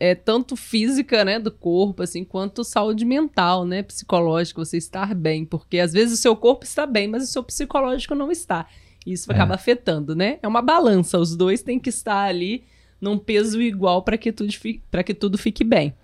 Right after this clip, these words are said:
Speaker 2: <laughs>
Speaker 1: Então, em primeiro lugar, eu acho que eu diria saúde. Com saúde, a gente consegue fazer bastante coisa aí.
Speaker 2: Perfeito. Muito bom.
Speaker 1: <laughs> Não foi você.
Speaker 2: <laughs> Não, não disse meu nome, né? Tudo bem.
Speaker 1: Ai, ai.
Speaker 2: É, é difícil essa pergunta, né?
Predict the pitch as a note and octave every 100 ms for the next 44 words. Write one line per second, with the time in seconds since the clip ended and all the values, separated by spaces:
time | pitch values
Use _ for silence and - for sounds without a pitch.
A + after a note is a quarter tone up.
0 | - G2+ - G2 - D3 G2+ F#3 G#3 G3+
1 | C4 C4 B3+ D4+ D4 - C4+ B3 B3 C4+
2 | - - F#3 D3+ B2 - F3 F3+ F#3+ F3
3 | F#3+ G3 G#3+ G3 F#3 F#3+ G3 - F3+ F3+
4 | F3 E3+ D#3+ - F3+ F#3 E3+ F3 F#3 G#3
5 | - F3+ D3 D#3+ E3 - _ _ _ _
6 | _ - A#2+ - G#2 - - - - G3
7 | - F3 A2 A3 C#4 F4 E4+ A#3 G3+ G#3
8 | A#3+ A#3+ A#3+ - D4 - F#4 - B2+ G#2+
9 | B2+ B2 A2 G#2+ A#2+ A#2 A2+ A2+ A2 G#2+
10 | G#2 G#2+ A2+ G3 G4 G4 - B3+ C4+ D3
11 | F#3+ G#4 G#4 G#4+ G#4+ G4+ - D#4 D4 D4+
12 | - B2 - A4 D#4 - A4+ - _ _
13 | _ - A2 G#2 G2 D3+ G#3+ C#3+ D3+ A#2
14 | A#2 A2+ G#2 G#2+ G2 G2+ A#2+ E3